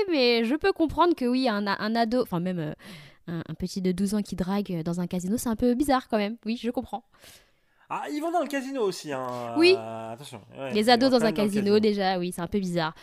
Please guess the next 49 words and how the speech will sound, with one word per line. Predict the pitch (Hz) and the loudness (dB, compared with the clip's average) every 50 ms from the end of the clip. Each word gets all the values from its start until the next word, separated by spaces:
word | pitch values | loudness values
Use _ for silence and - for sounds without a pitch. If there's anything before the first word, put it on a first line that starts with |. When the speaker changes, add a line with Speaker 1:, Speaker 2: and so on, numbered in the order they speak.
| - - | -4 0
Speaker 1:
Non, | 196 202 | 2 4
mais | 196 190 | 4 6
moi, | 208 233 247 | 6 4 4
par | 240 214 - | 4 2 -2
contre, | - 233 208 - - | -2 -6 -6 -4 -4
bah, | 240 - - - | -6 -6 -6 -10
c-, | _ - - - - - - - - - | _ -18 -18 -16 -16 -16 -16 -18 -10 -6
les | 220 226 240 233 285 | -2 0 4 6 6
ano-, | 277 311 - | 6 6 2
les | - 240 247 262 | 2 2 6 6
ados | 285 262 311 294 | 6 6 6 4
dans | 302 | 4
le | 294 | 4
casino, | - 302 277 277 254 277 262 269 269 262 247 226 190 | 4 4 2 4 4 2 2 4 2 2 2 0 -4
je | - - | -8 -6
pense | - 233 214 - | -4 -4 -4 -2
qu'en | - 196 196 | -2 -4 -2
vrai, | 185 190 185 196 196 196 185 | -2 -2 0 2 2 2 0
c'est | - - - | 0 -4 -2
pas | - 165 165 | -2 -2 -2
possible. | - 165 165 - - 202 226 254 233 - - - - - - _ | -2 -4 -4 -4 -4 -2 -2 -2 -4 -6 -14 -20 -20 -20 -10 _
Mais | 180 170 | -2 0
moi, | 180 196 208 | 2 2 0
ce | 208 | -2
qui | - - | -2 -4
m'a | 175 160 | -6 -6
le | 151 | -6
plus | - - 160 | -6 -8 -12
choqué, | - - 160 151 - 220 226 | -8 -8 -8 -4 -2 -2 -2
c'est | - - 156 | -2 -2 -4
quand | - 160 147 | -4 -4 -2
même | 160 160 160 151 | -2 -2 -2 -2
le | 131 | -4
pr-, | - - - - | -6 -6 -4 -2
les | 170 165 | -2 -2
prémices | - - 190 180 185 190 185 | 0 0 0 2 2 2 2
de | 170 160 | 0 -2
l'histoire. | 151 165 196 - - 359 330 269 185 170 175 - - - _ _ _ _ _ _ _ _ - | -2 -2 -4 2 4 6 6 6 4 0 -8 -12 -16 -20 _ _ _ _ _ _ _ _ -4
Zeus, | 175 180 196 233 269 320 415 403 - - 285 220 | 0 4 6 8 10 10 8 8 6 -2 -4 -2
je | 175 190 | 2 2
le | 190 | 2
pensais | - - 180 - - 170 | 2 2 -2 -2 -2 -4
plus | - - - | -6 -4 -4
intelligent. | 180 156 - - 185 208 233 262 254 214 156 160 | -4 -4 -4 -2 -2 0 2 2 0 -2 -2 -4
Genre, | 151 175 170 160 - | -2 -2 -2 -2 -2
il | 190 180 185 | -2 2 4
accuse | 190 202 - - 285 294 311 311 247 220 - - | 4 2 4 6 8 10 10 8 8 6 -2 -2
un | 175 175 175 180 | -2 0 2 2
enfant | 175 170 156 - - 202 220 262 349 403 | 2 0 0 2 2 4 6 6 4 2